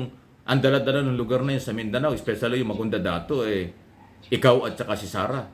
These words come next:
talagang tinanggap mo kaagad at hindi mo pinaglaban yung isa. So, yun po yung masakit. So, well, bahala na po kayo mag-comment dito sa isyong ito.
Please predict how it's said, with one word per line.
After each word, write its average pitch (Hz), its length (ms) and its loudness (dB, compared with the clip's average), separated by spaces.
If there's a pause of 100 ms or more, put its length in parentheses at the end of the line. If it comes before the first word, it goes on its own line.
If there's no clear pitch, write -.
talagang 127 640 -2 (480)
tinanggap 127 400 4
mo 113 80 -2
kaagad 104 320 -2
at 104 160 -2
hindi 101 80 0
mo 113 160 -2
pinaglaban 92 560 0
yung 73 80 -12
isa. 101 240 -10 (320)
So, - 160 2
yun 131 240 2
po 107 80 -2
yung 87 160 -2
masakit. - 400 -12
So, 92 320 -8 (560)
well, 120 320 4 (880)
bahala 90 320 0
na 92 80 0
po 104 160 -2
kayo 101 160 4
mag-comment 98 480 0
dito 95 240 -4
sa - 80 -10
isyong 95 320 -6
ito. 139 320 -6